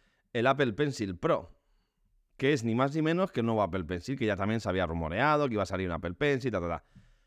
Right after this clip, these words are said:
Bueno, pues este Apple Pencil, eh, mejora al anterior, sí, es, em, es, es mes-, mejor que duda cabe.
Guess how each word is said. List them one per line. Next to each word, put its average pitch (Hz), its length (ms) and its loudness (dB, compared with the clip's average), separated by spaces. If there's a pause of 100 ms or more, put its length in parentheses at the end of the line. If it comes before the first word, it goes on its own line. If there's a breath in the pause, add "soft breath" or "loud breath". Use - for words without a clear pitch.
Bueno, 156 440 -2
pues 107 200 -2
este 131 160 0
Apple 147 220 2
Pencil, 165 580 0
eh, 101 680 -6
mejora 131 340 0
al 135 60 2
anterior, 135 360 0
sí, 131 520 -4
es, - 200 -8
em, 92 560 -2 (280)
es, 90 180 -8
es 85 220 -6
mes-, 98 280 -2
mejor 101 320 -2
que 113 100 -2
duda 101 180 -2
cabe. 123 320 0